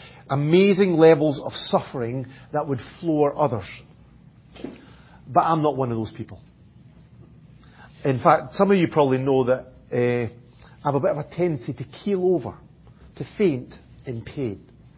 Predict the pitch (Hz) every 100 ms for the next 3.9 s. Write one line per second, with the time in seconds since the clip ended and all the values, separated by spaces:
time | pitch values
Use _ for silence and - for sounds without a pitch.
0 | - - - - - - 180 185 131 185
1 | 185 156 104 - - 131 104 110 117 127
2 | 139 120 101 92 95 95 113 110 101 127
3 | 123 117 - 131 - 92 104 -